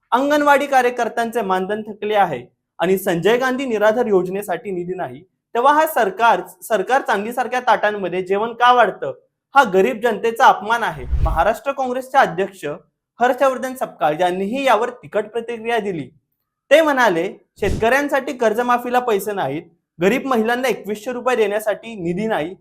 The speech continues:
पण शाही मेजवानीसाठी लाखो रुपये कुठून येतात? धुळ्यात सरकारी विश्रामगृहात सापडलेले करोडो रुपये याच्यासाठीच होते का, अशी प्रतिक्रिया दिली. दुसरीकडे सत्ताधारी पक्षाचे नेते आशिष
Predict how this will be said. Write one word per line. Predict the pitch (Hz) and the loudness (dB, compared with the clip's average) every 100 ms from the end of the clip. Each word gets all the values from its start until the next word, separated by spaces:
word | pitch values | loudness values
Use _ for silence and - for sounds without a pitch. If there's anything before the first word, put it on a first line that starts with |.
| _ _ - | _ _ -4
पण | 208 | 0
शाही | 208 202 233 | 4 4 4
मेजवानीसाठी | 269 254 262 262 262 247 247 | 0 0 -2 -4 -6 -6 0
लाखो | 190 170 247 | 0 0 -4
रुपये | 247 247 254 | -6 -4 -4
कुठून | - 190 254 247 | -4 -10 -6 -4
येतात? | 233 185 143 - _ _ _ _ 147 139 | -2 -2 -2 -8 _ _ _ _ -8 -2
धुळ्यात | 226 262 160 202 - _ _ - | 2 4 4 2 -6 _ _ -2
सरकारी | 180 160 208 254 | 0 0 0 -2
विश्रामगृहात | 262 247 254 262 247 262 262 | -4 -4 -4 -2 -2 0 0
सापडलेले | 247 202 190 185 165 165 139 | 2 2 2 -4 -4 -6 -8
करोडो | 170 175 170 185 208 | -6 -2 0 0 -2
रुपये | 170 147 127 139 - _ _ _ | -4 -6 -6 -8 -12 _ _ _
याच्यासाठीच | 147 165 220 - 233 285 - | 0 0 0 -2 -4 -4 -8
होते | - 214 | -6 -6
का, | 151 123 - _ - | -4 -6 -6 _ -12
अशी | 170 165 | -8 -6
प्रतिक्रिया | 214 202 165 165 160 | -6 -6 -8 -4 -2
दिली. | 156 123 113 113 - - 143 | -2 -6 -12 -14 -6 0 2
दुसरीकडे | 226 - 226 262 170 170 | 2 0 0 0 -2 -4
सत्ताधारी | - 160 - 226 240 262 | -4 -2 0 2 2 0
पक्षाचे | 254 240 240 233 240 | -4 0 -2 -2 -4
नेते | 175 147 185 | -4 -2 0
आशिष | 165 - | 0 -4